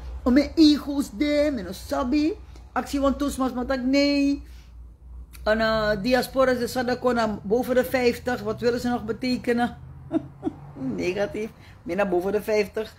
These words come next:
meer naar tweeënzestig. En je kan wel degelijk wat betekenen.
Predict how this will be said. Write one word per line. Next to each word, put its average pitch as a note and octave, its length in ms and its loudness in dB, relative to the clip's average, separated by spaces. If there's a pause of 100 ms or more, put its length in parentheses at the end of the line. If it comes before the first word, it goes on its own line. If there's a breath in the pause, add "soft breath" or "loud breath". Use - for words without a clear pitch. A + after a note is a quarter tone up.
(180 soft breath)
meer E3 140 -6
naar F3+ 160 -2
tweeënzestig. F#3+ 760 -2 (200 soft breath)
En G3+ 80 -4
je G3 80 2
kan G3 160 2
wel E3 180 2
degelijk G3 420 0
wat E3+ 200 -2
betekenen. E3 840 0